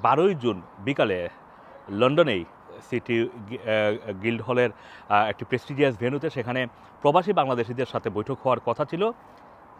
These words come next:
নিরাপত্তাজনিত কারণে সেই বৈঠকটি বাতিল করা হয়েছে। মূলত ডক্টর ইউনূসের, আম,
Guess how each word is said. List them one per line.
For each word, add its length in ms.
নিরাপত্তাজনিত 680
কারণে 280
সেই 240
বৈঠকটি 600
বাতিল 380
করা 220
হয়েছে। 360
মূলত 280
ডক্টর 640
ইউনূসের, 640
আম, 680